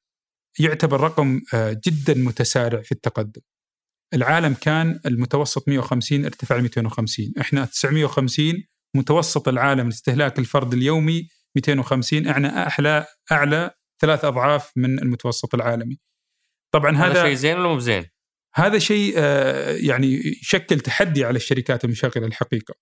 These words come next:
Speaker 1: ولكن يعتبر أيضا فرصة إن هذا القطاع الواعد في ظل الاستراتيجية الطموحة، فعلا إحنا متجهين للتحول ال-، ال-، الرقمي والاقتصاد الرقمي اللي نصت عليه الرؤية في كثير من المواضع. هذه الزيادة في الاستهلاك،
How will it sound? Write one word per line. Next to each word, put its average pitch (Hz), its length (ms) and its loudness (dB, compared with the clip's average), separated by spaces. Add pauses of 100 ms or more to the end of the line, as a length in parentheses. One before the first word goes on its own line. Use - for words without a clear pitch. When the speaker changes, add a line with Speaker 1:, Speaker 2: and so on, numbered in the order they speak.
(720)
Speaker 1:
ولكن 151 300 2
يعتبر 151 360 0
أيضا 202 200 0
فرصة - 400 -4 (300)
إن 127 60 2
هذا 151 240 2
القطاع 127 480 -2
الواعد 117 420 -2 (240)
في 143 100 0
ظل 143 200 2
الاستراتيجية 127 760 -2
الطموحة، 135 640 -2 (340)
فعلا 139 520 2
إحنا 139 180 0
متجهين 131 640 0
للتحول 127 600 0
ال-، 113 280 -4
ال-، 117 640 -6
الرقمي 160 640 0 (340)
والاقتصاد 156 640 2
الرقمي 135 380 0
اللي 123 200 -2
نصت 135 300 -2
عليه 123 320 0
الرؤية 135 260 0
في 117 180 -4
كثير 139 320 -2
من 123 60 0
المواضع. 113 400 -2 (1200)
هذه 190 340 2
الزيادة 135 460 0
في - 120 -8
الاستهلاك، 110 640 -4